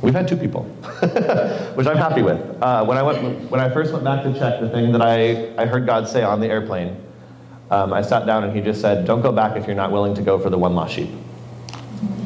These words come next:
And I was like, "Could have told me this before I got on the plane." No. <laughs> Um, no, but that, that was the heart that I went back with. Um, and it's been slow.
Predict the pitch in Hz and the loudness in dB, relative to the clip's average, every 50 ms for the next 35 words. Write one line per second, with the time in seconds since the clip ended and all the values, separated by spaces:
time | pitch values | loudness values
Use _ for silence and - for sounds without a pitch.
0 | - - - 101 101 101 101 - - - 135 127 117 117 117 117 104 95 - 98 | -4 -2 0 0 0 2 0 -2 -2 0 0 0 2 2 2 2 0 0 -2 -4
1 | 101 101 104 101 98 90 87 85 85 - 95 101 113 - 85 80 - - - 107 | 0 0 2 2 2 2 0 0 -2 0 0 2 2 2 0 -2 -4 -2 0 0
2 | 98 - - - 190 - - - 247 - 262 226 - 233 - - - - - - | 0 0 -2 0 0 0 2 0 0 2 2 2 2 2 2 2 0 -2 -4 -4
3 | - - - - 139 139 127 113 110 107 104 101 117 123 107 98 90 - 110 120 | -4 -4 -2 0 2 2 2 2 0 -2 -2 0 0 2 2 2 0 0 0 2
4 | 117 107 101 117 113 117 123 117 113 - 120 110 - 107 101 101 101 98 92 98 | 2 2 2 2 2 2 0 -2 0 -2 -2 -2 -2 -2 -2 -2 -2 -2 -2 -2
5 | 95 - - - - 82 - - - - - - - 98 101 98 92 92 90 92 | -2 -2 -4 -8 -8 -10 -10 -4 -2 -2 -2 -2 -4 -4 -2 -2 0 0 -2 -2
6 | 90 - 117 120 117 113 - - 143 127 123 123 123 117 - - - - 101 101 | -2 -2 0 0 0 0 0 0 2 2 2 2 2 0 -2 -4 -4 -2 0 2
7 | 95 92 95 104 135 185 226 247 208 - | 4 4 4 4 4 2 2 0 -4 -6